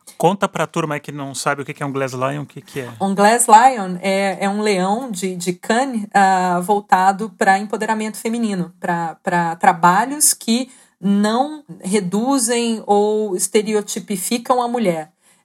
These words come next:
Speaker 2: Então, a Cannes entendeu, num dado ponto, que,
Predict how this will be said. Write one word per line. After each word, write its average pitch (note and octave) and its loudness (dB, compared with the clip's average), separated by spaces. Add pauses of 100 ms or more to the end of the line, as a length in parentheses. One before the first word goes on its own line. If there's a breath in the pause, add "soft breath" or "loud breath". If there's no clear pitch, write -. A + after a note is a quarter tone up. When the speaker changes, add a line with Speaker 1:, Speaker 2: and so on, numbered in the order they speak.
Speaker 2:
Então, F#3 0
a F3 -4 (260)
Cannes G#3+ 0
entendeu, G#3 0
num G#3 -6
dado F#3 2
ponto, G#3 -2
que, G#3 -4